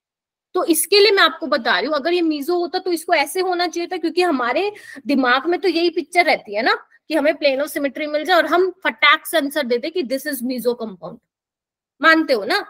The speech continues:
But यहाँ पे ऐसा कुछ नहीं है। तो ऐसे केस में आपको क्या करना होता है बेटा, Configuration निकाल के देखा करो।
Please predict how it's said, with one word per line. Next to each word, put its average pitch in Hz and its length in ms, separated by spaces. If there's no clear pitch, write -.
But 254 120
यहाँ 262 200
पे 294 120
ऐसा 277 200
कुछ 320 240
नहीं 349 180
है। 320 100
तो 370 80
ऐसे 349 360
केस 392 280
में 370 80
आपको 339 220
क्या 277 200
करना 220 280
होता 208 220
है 202 60
बेटा, 214 160
Configuration 339 800
निकाल 311 300
के 302 120
देखा 226 240
करो। - 260